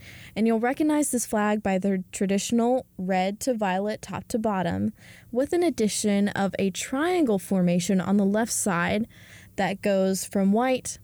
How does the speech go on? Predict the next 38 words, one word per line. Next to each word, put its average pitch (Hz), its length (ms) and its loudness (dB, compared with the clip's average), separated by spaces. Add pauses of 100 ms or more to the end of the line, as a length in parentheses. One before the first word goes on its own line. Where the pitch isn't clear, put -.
to 240 140 -2
pink 220 440 0 (380)
to 220 140 -2
blue 190 500 2
to - 160 -2
brown 175 380 -2
to - 160 -2
black. - 520 -8
By 220 220 0
adding 302 380 0
the 311 80 0
pink, 254 320 -2
blue, 233 140 2
and 214 180 2
white, 196 260 -2
the - 60 -4
L 208 160 0
G 220 100 -2
B 226 160 -4
T 214 380 0
plus 208 420 -2
community 196 680 0 (520)
became 254 380 0
more 254 600 2
public 220 600 0 (120)
with 190 340 0
the 202 160 0
acknowledgement 190 720 0
of 165 80 0
transgender 208 640 0
individuals 190 840 2 (300)
as 208 160 -4
an 214 160 0
integral 254 440 2
part 196 280 -2
of 180 160 -2
the 180 80 2
movement. 180 680 0